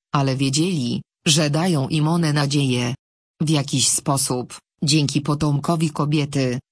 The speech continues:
miało nastąpić ich odkupienie. Ów potomek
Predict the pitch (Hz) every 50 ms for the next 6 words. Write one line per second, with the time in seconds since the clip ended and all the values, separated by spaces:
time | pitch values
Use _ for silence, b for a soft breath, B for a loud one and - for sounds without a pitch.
0 | _ _ 170 156 143 139 139 139 139 147 165 - - - 156 147 143 139 127 120
1 | 110 - - - 180 185 185 165 135 - - - 143 127 - 156 143 139 139 139
2 | 135 135 131 131 135 - _ _ _ _ _ _ _ _ 156 151 147 147 - 156
3 | 147 147 151 143 131 127 127 123 123 -